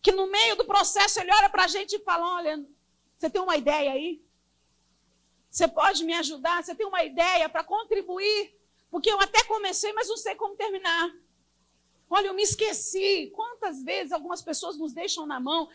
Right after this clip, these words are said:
e é por isso que a gente se frustra, é por isso que a gente, às vezes, não cria expectativas. Porque expectativas, geralmente, dependendo da onde nós estamos colocando a nossa expectativa,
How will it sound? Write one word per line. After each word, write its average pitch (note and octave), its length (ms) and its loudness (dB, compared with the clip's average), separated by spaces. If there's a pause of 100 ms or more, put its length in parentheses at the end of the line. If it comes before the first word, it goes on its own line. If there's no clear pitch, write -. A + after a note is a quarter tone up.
(160)
e E4+ 60 4
é E4+ 40 8
por E4 160 -6
isso F#4+ 180 -4
que - 60 -6
a D#4 60 0
gente E4 180 -4
se D#4+ 140 -6
frustra, E4 520 -4 (180)
é D#4+ 80 2
por E4 120 -6
isso F#4 160 -2
que F#4+ 60 -2
a E4 60 2
gente, F4+ 320 -4
às D4 240 -2
vezes, F4 420 -8
não F4+ 200 -2
cria G4 240 -2
expectativas. E4 1200 -6 (580)
Porque C#4+ 180 -8
expectativas, D4+ 840 -4
geralmente, D#4 760 -4 (400)
dependendo D#4 600 0
da C4 140 6
onde E4 280 2
nós D4+ 140 -4
estamos D#4+ 240 -2
colocando D#4 420 2
a C#4 60 2
nossa E4 240 -4
expectativa, D#4+ 920 0